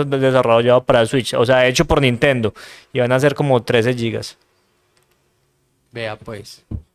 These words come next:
Speaker 3: que
Speaker 2: Eh,
Speaker 3: yo digo, lo que yo digo es que sí, ese juego, o sea, va a exprimir mucho la Switch, pero no va a poder sacar lo que se merece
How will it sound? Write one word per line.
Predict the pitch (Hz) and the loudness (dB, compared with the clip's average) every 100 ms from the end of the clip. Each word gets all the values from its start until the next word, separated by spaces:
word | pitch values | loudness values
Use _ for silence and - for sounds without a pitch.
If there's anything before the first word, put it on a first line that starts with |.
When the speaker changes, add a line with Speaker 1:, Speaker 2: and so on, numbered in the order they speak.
| _ _ _ _ _ _ _ | _ _ _ _ _ _ _
Speaker 3:
que | 143 143 143 139 143 165 131 | -8 -6 -4 -2 0 2 0
Speaker 2:
Eh, | - | 0
Speaker 3:
yo | - | 0
digo, | 196 208 202 208 196 - | 0 0 0 -2 -4 -4
lo | 160 | -2
que | 165 | 0
yo | 156 | 0
digo | 170 185 | 0 -2
es | - | -2
que | 170 | -4
sí, | 151 165 | 0 0
ese | 131 151 | 0 0
juego, | 165 190 180 175 - | 0 0 0 -2 -2
o | - | -2
sea, | 165 160 104 76 _ _ _ | 0 0 -2 -6 _ _ _
va | 143 | -2
a | 147 | -2
exprimir | - - 190 190 190 | -6 -6 -4 -2 -4
mucho | 180 190 185 - | -4 -6 -6 -2
la | 151 131 | -2 -2
Switch, | 180 180 - _ | -4 -4 -6 _
pero | 147 127 123 | -2 0 0
no | 127 127 | 0 0
va | 139 | -2
a | - | 0
poder | 147 143 135 | 0 0 0
sacar | 147 135 - 143 139 131 - _ _ _ _ _ _ _ _ | -2 -2 0 0 0 -4 -10 _ _ _ _ _ _ _ _
lo | 139 139 131 | -2 0 0
que | 139 | -2
se | 127 | -2
merece | 120 117 120 117 127 131 - | 0 0 0 0 0 0 -4